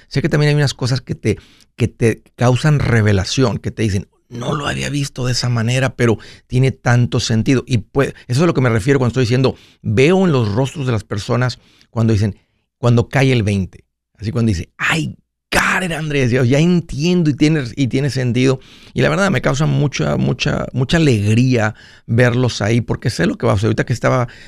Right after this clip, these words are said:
estábamos entrando, que veníamos corriendo al estudio, platicándole a Dan, le digo, "Dan, e-, e-, el impacto".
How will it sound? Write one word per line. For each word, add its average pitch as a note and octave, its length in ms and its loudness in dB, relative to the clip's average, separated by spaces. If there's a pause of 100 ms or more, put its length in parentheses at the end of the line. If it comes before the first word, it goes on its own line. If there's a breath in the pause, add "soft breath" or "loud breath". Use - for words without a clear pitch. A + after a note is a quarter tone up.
estábamos C3 300 0
entrando, C3 300 0
que A2+ 80 -2
veníamos B2 240 0
corriendo B2 420 0
al A2+ 80 2
estudio, A2+ 600 2 (260 soft breath)
platicándole A#2+ 880 0 (320 soft breath)
a A2 160 2
Dan, A#2 380 2
le A2 160 0
digo, G#2+ 180 0
"Dan, C3 280 -6
e-, G#2+ 180 -12
e-, A2+ 180 -6
el A2 120 0
impacto". G#2+ 1000 -4